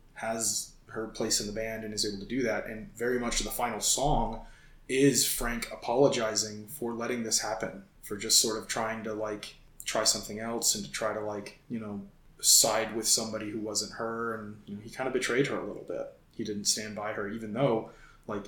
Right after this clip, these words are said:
I know that scene where, like, she's kind of whispering to him and everything looks bad. Like, visually, this looks like she's doing something wrong.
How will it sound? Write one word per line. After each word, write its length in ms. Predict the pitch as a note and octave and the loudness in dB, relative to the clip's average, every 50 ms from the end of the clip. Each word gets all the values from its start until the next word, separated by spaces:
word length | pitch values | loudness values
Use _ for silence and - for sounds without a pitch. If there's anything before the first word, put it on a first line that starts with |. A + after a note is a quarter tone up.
| - - - - - - | -12 -18 -20 -16 -6 -4
I 60 | B2+ | 2
know 180 | B2+ C#3 D3 D3 | 6 6 8 8
that 160 | C3 A#2+ - | 8 8 8
scene 500 | - - - C#3 C#3 D3 C#3+ C#3 B2+ A#2+ | 8 10 8 8 6 6 4 4 4 4
where, 160 | A#2+ A#2 A#2 | 2 0 2
like, 200 | A#2 A2+ A2 G#2+ | 2 2 2 2
she's 320 | - - - B2 A#2 - - | 4 4 4 4 2 0 0
kind 140 | C3 A#2 | 0 -2
of 100 | A2+ G#2 | -2 -2
whispering 480 | G#2+ A#2+ B2 - - B2 A#2+ A#2 A#2 A#2 | 0 2 4 4 4 4 0 -2 0 0
to 200 | A2+ - B2 A#2 | 0 0 0 0
him 160 | A2 B2+ A#2+ B2 | 0 -2 -2 -2
and 80 | A#2 | -2
everything 480 | A#2+ A#2 B2 A#2 - B2 A#2 G2 F#2+ G2 G#2 | -2 -2 -2 -2 -4 -4 -4 -4 -4 2 8
looks 420 | C#3 G3+ G#3 - - - - - | 8 8 8 8 6 4 4 4
bad. 480 | A#2 C3 D3+ - - - - - - A2+ | 4 4 4 4 4 0 -4 -6 -8 -10
Like, 160 | G#2 - - | -10 -10 -12
visually, 680 | G#2+ G#2+ A2 C3+ D3+ D#3 C#3 B2+ A#2+ G#2+ G#2+ G#2 G#2 | -12 0 6 8 8 10 8 6 4 0 0 0 0
this 460 | F#2 G#2+ A#2 - - - - - A2 A#2 | 0 0 2 2 2 2 0 -2 -2 -2
looks 180 | B2+ B2 - B2 | 0 2 2 2
like 100 | G#2 - | 2 2
she's 240 | - A#2+ A2 G#2 | 2 2 0 0
doing 180 | A2 A2+ G#2+ G#2+ | -2 -4 -2 -2
something 340 | G2+ A2 G#2 G2 G2 F#2+ G2+ | -2 -2 -4 -4 -6 -6 -4
wrong. 360 | G#2 A2 A2+ G#2+ - - - | 0 0 0 0 0 -4 -8